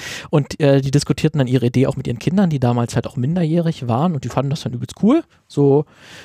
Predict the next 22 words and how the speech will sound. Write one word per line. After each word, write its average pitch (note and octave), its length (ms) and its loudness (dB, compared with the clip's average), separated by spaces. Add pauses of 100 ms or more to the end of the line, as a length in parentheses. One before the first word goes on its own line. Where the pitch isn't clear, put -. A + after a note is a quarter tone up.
(180)
äh, C3+ 460 4
auch C3 160 0
mit B2+ 160 -2
Löwen D3+ 280 4
zusammenzuspielen. D#3+ 760 0
Und C3 80 -2
die C3+ 80 2
haben C#3+ 100 0
dann C#3 80 2
halt B2+ 160 0
zugestimmt, D3+ 500 -2
ja, A#2+ 120 2
da B2 120 0
machen A#2 260 -4
wir B2 60 -2
auch - 120 -8
mit, E3 140 -2
äh, D#3 680 -4
zum, D3 300 -4
beim, C3 340 -4
beim C3 220 -2
Dreh. D#3+ 320 2